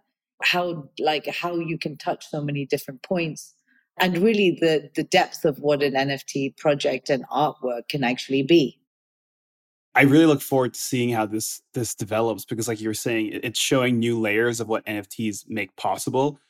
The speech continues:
Speaker 2: So I definitely encourage everybody to check that out. Now, considering all these ideas and that you're executing on, I would be curious to know how this is something that the traditional art world would view. Is this something where you believe that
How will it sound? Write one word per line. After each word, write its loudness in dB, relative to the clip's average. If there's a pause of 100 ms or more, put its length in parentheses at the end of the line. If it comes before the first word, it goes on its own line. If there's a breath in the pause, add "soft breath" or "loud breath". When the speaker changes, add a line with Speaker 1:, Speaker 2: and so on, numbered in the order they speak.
(240 soft breath)
Speaker 2:
So 4
I 4
definitely 4
encourage 2
everybody 2
to 0
check -2
that -2
out. 0 (360)
Now, 4 (320)
considering 4
all 6
these 2
ideas 2 (220)
and -2
that -2
you're -2
executing 0
on, -6 (640)
I 4
would 2
be -2
curious 4
to 0
know 8
how 6
this 8
is 4
something 6
that 2
the -2
traditional 2
art 2
world 2
would -4
view. -2
Is -4
this 0
something 4
where 0
you 0
believe 0
that 2